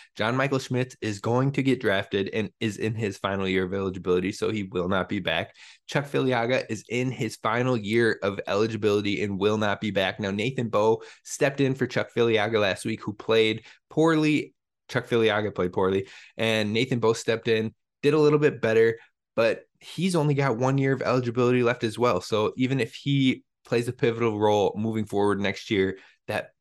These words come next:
position will need to be filled eventually in the more near future as opposed to down the line. So again,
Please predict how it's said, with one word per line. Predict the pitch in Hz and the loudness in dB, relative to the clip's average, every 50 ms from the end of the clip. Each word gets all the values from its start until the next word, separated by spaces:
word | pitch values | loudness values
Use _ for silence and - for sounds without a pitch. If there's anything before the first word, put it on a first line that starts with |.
| _ _ - | _ _ -6
position | - 120 110 123 120 - - 127 113 113 | -4 -2 0 0 -2 0 -2 -2 -2 0
will | 104 104 104 104 101 98 | 0 0 2 2 0 0
need | 95 104 113 117 113 107 | -2 -2 -4 -4 -6 -6
to | |
be | 107 113 107 | -6 -8 -6
filled | - - 113 110 110 101 | 0 2 2 2 2 2
eventually | 85 98 104 101 104 - - 101 101 98 101 98 _ _ - - _ _ _ _ _ _ _ _ - | 0 -2 -2 -2 -2 -2 0 0 0 0 0 -4 _ _ -20 -20 _ _ _ _ _ _ _ _ -6
in | - 117 120 120 | -2 0 2 2
the | 120 117 | 2 2
more | 113 113 113 113 113 101 - 92 95 92 107 - _ _ _ - | 4 4 4 4 2 0 -2 -8 -12 -14 -16 -20 _ _ _ -12
near | 107 104 117 127 143 160 170 165 147 | -6 -2 2 4 4 4 4 4 2
future | 143 - 113 107 101 - - 98 95 95 92 - - - | 0 0 -2 -2 -2 0 2 2 2 2 0 -4 -6 -6
as | 98 101 101 | -4 -4 -2
opposed | 104 101 - 110 101 107 107 - | -4 -4 -2 -2 -2 -2 -4 -6
to | - 110 | -8 -6
down | 98 98 90 92 95 | -2 -2 -2 -2 -2
the | 95 92 | -4 -4
line. | 92 92 95 104 101 95 87 73 | -2 -2 0 0 0 -2 -2 -4
So | - - - 87 - - | -6 -4 -2 0 0 0
again, | 110 117 123 117 101 92 | 0 0 -2 -4 -4 -6